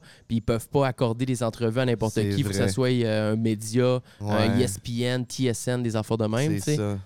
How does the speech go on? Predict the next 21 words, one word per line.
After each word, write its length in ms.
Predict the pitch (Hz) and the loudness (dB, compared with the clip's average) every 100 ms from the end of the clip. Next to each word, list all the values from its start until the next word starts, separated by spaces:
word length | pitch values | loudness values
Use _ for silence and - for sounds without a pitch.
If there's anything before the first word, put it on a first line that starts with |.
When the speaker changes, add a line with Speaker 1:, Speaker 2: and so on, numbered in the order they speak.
| - - | -10 -8
Speaker 1:
Fait 80 | |
que, 100 | 101 113 | -4 -2
euh, 600 | 110 101 98 95 90 92 - | -2 -2 -4 -6 -6 -8 0
on 140 | 135 | 2
est 80 | 135 | 4
là. 100 | 113 - | 2 2
On 160 | 123 139 | 2 4
est 60 | |
vraiment 260 | 147 170 208 | 4 2 0
contents, 340 | 202 170 185 | 0 0 2
les, 200 | 190 147 | 0 2
euh, 140 | 131 123 | 2 2
les 180 | 123 120 | 0 0
amigos, 300 | 131 131 165 | 0 0 0
les 80 | 139 | 2
gangsters, 380 | 131 123 156 | 0 0 2
aujourd'hui, 380 | 151 123 117 143 | 2 0 -2 -2
parce 200 | 143 117 | -2 -4
que 240 | - 143 151 | 0 0 2
on 140 | 117 | 0
reçoit, 560 | 117 113 - 139 151 | 2 0 0 0 0